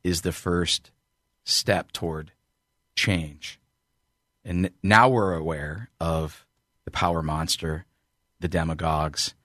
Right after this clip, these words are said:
letting no crisis go to waste, making sure that accurate history doesn't get taught, and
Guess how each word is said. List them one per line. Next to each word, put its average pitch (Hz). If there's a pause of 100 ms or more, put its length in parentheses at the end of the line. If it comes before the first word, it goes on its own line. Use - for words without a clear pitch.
(220)
letting 87
no 85
crisis -
go 85
to 82
waste, 80 (680)
making 92
sure 87
that 85 (380)
accurate 101
history 82
doesn't 80
get 80
taught, 73 (640)
and 85